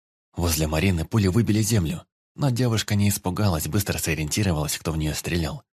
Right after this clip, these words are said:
И бандит завертелся юлой, закричал, а потом затих. Два каких-то придурка ломанули в сторону лагеря. Их прикрывал мелкий кустарник,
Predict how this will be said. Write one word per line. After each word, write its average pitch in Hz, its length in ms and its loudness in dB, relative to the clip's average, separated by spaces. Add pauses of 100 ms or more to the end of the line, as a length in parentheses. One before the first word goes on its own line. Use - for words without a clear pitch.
(360)
И - 80 -4
бандит 82 320 0
завертелся 82 500 0
юлой, 101 400 0 (160)
закричал, 85 640 -2 (220)
а 117 80 -4
потом 113 280 0
затих. 101 520 -2 (180)
Два 117 280 2
каких-то 110 420 0
придурка 90 520 0
ломанули 117 400 2
в 117 60 2
сторону 117 400 0
лагеря. 85 500 0 (220)
Их 165 200 2
прикрывал 131 440 2
мелкий 120 300 0
кустарник, 107 720 -2